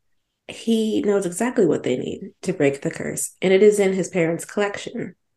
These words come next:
He's just not saying anything because he's interested in Nancy. Moral dilemma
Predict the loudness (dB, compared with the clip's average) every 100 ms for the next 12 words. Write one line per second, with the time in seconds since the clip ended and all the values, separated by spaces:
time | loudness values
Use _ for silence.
0 | _ -6 -4 -2 -2 -4 -6 -8 -10 -8
1 | -6 -6 -8 -16 _ -14 -14 -16 _ _
2 | -6 -4 -2 -6 -6 -4 -2 -2 -4 -6
3 | -8 -8 -8 -10 -14 _ _ _ -4 -2
4 | -2 -6 -6 -4 -6 -8 -20 _ 6 8
5 | 8 6 6 8 6